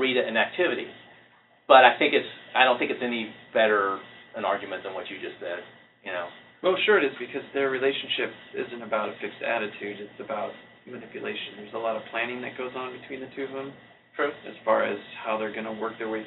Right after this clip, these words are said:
Speaker 2: through things. There's a whole lot of manipulation in that farmhouse, where he's
Speaker 1: Mm-hmm.
Speaker 2: just basically messing with her because he wants her to stay around. Um, yeah, their whole relationship is based on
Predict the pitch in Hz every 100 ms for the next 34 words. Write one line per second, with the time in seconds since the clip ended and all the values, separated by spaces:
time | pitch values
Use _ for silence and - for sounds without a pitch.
0 | - 117 113 117 117 117 - - _ _
1 | _ _ _ 107 101 98 - - 190 175
2 | 147 127 127 127 131 131 - 127 117 117
3 | - - - 113 135 143 156 175 - -
4 | - - _ 117 - 120 117 113 113 -
5 | 120 113 110 120 113 117 - 117 113 117
6 | 113 107 113 107 - 113 110 110 - 117
7 | 110 - - - 113 110 107 113 147 175
8 | - - _ _ _ _ _ _ _ _
9 | - 117 - - 101 - - - _ _
10 | _ _ _ _ - 127 110 113 143 127
11 | 123 127 - 113 107 - 113 113 - -
12 | 104 110 -